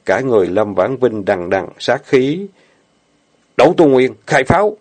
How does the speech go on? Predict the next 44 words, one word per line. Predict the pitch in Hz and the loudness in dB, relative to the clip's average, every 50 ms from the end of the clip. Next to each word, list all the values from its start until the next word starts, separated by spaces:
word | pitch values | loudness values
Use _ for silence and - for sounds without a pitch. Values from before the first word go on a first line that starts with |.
| _ - | _ -4
khai | - - 156 147 | -4 -2 -2 0
pháo!" | 165 185 185 202 208 - - - _ _ _ _ _ _ _ _ _ _ _ | 2 2 2 2 0 -2 -4 -8 _ _ _ _ _ _ _ _ _ _ _
Đỗ | - 101 92 104 117 - | -2 0 0 0 0 0
Tu | 117 113 | 0 0
Nguyên | 110 113 110 104 104 98 | 0 0 0 -2 -2 0
dưới | 110 131 143 | 0 -2 0
chân | 143 - 120 104 107 107 | 0 -2 -4 -2 -2 0
núi | 110 135 143 | 0 0 0
nghe | 139 127 110 98 | -2 -2 -2 0
được | 95 90 87 - - | 0 -2 -2 -2 -2
tiếng | - 117 127 147 | -2 -2 -2 -2
súng, | 143 151 139 139 165 160 - - | 0 0 -2 -2 -2 -6 -4 -2
âm | 113 113 107 104 | -2 -2 -2 -2
thanh | - 120 104 104 | -2 -2 -2 -2
có | 98 - 156 151 | -2 -2 -2 0
một | 135 113 95 - - | 0 -2 -2 -2 -2
không | - 120 110 110 | -2 -2 -2 -2
hai | 113 127 117 110 110 | -2 -4 -2 -2 -2
này | 107 98 87 85 78 - | -2 -2 -2 -4 -2 -2
đúng | 98 123 147 156 | -2 -2 0 0
là | 135 107 87 - - - | 0 0 0 -2 -2 -2
tín | 120 - 165 | -2 -2 -2
hiệu | 131 107 87 92 | -4 -2 -2 -2
mà | - 104 98 90 | -2 -2 -2 -2
Lâm | 87 - 101 104 104 95 | -2 -2 -2 -4 -4 -2
tướng | 104 123 143 143 131 | 0 0 0 0 0
quân | 127 120 107 101 | 0 0 0 0
đã | 92 98 113 | -2 -4 -4
dặn | 113 101 90 87 98 101 | -2 -2 -2 -2 -2 0
dò | 98 92 85 82 - - | 0 0 0 -2 -2 -2
trước | - 117 135 - - | -2 -2 -2 -2 0
đó. | 117 117 120 127 143 170 190 - - - - - - _ | 0 2 2 0 0 -4 -8 -12 -18 -20 -20 -20 -20 _
Hắn | _ - 151 160 156 | _ -4 -4 -4 -4
thoáng | - 170 175 175 160 | -4 -4 -4 0 2
do | 143 131 120 | 2 2 2
dự | 107 98 95 98 107 | 2 2 2 2 2
rồi | 101 - 104 95 85 - - | 2 0 0 0 -2 -4 -6
cắn | - 110 110 151 151 | -6 -4 -4 -4 -2
răng | 131 131 123 113 110 101 | -2 -2 -4 -4 -6 -4
phất | - - 147 - - - | -2 -2 -2 -2 -2 -2
cờ | 104 104 92 80 - - | 0 0 0 -2 -4 -8
nhỏ | 95 95 87 85 101 123 - - | -6 -4 -2 -2 -2 -4 -2 -2
quát | 127 135 - - - - | -2 -2 -2 -4 -2 0
lên, | 113 110 104 107 101 | 0 0 0 -2 -8